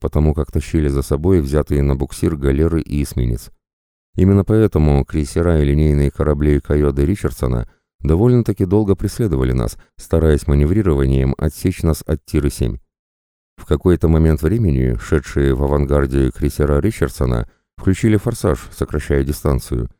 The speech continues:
а через некоторое время в дело вступила их корабельная артиллерия. Однако слишком большое расстояние, а также кормовые защитные поля уберегли силовые установки Абдул-Кадира и Афины от уничтожения.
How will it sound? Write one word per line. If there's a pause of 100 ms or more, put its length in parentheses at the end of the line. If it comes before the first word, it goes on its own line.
(300)
а
через
некоторое
время
в
дело
вступила
их
корабельная
артиллерия. (600)
Однако
слишком
большое
расстояние,
а
также
кормовые
защитные
поля (380)
уберегли
силовые
установки
Абдул-Кадира
и
Афины
от
уничтожения.